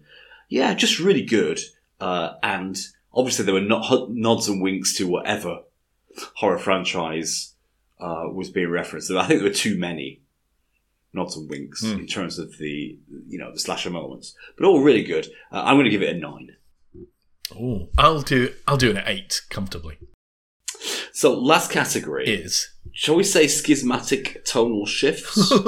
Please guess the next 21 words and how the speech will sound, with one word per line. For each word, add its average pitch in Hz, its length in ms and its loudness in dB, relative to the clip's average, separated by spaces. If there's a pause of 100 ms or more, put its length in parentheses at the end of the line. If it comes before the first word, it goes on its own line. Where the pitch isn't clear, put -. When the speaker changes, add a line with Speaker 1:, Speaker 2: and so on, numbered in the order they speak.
(200)
Speaker 2:
<laughs> - 320 -20
Speaker 1:
How, 113 200 -2
how, - 420 -2 (500)
how 117 140 -2
do 110 100 -10
they 107 140 2
do 90 220 0
it? 85 220 -10 (300)
Speaker 2:
Well, 175 120 0
you 311 100 -2
Speaker 1:
Okay. - 120 0
Speaker 2:
could 220 120 4
do 196 160 4
jump 117 280 0
scares, 87 360 -4
couldn't 113 160 -2
you? 160 60 -2
You - 40 -4
could 202 160 2
do 139 140 2
scary 101 580 2